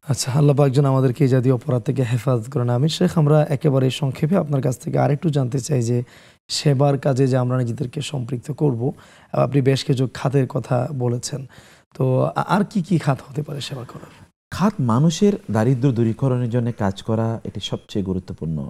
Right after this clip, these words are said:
Speaker 2: মানুষের দিনকে রক্ষা করার জন্য কাজ করা, মানুষের জীবনকে রক্ষা করার জন্য কাজ করা, কোনো অবস্থায় যেন তার জীবন হানি না হয়,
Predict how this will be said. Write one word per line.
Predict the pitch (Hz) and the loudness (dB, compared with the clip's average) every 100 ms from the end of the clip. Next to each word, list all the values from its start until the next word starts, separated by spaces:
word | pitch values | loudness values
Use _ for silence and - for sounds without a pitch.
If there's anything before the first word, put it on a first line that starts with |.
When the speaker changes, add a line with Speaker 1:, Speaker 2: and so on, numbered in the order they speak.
| - | -6
Speaker 2:
মানুষের | 98 101 - 80 80 | -2 -2 -2 -4 0
দিনকে | 107 131 135 127 101 | 2 2 0 0 -2
রক্ষা | 92 - | -2 -6
করার | 98 95 92 | -4 -2 -2
জন্য | 98 90 | -2 -4
কাজ | 92 80 - | -2 -6 -4
করা, | 87 82 | -4 -2
মানুষের | 85 98 95 92 | -2 -2 -4 -2
জীবনকে | 98 101 127 135 101 | 0 2 0 0 -2
রক্ষা | 82 - | -4 -8
করার | 85 85 | -4 -4
জন্য | 82 85 | -2 -4
কাজ | 82 80 | -6 -8
করা, | - 95 | -6 -4
কোনো | 151 160 | 0 0
অবস্থায় | 160 156 143 | 0 0 -4
যেন | 139 131 | -4 -4
তার | 117 | -4
জীবন | 104 107 98 | -4 -4 -4
হানি | 98 98 | -4 -4
না | 76 | -4
হয়, | 87 110 | -6 -8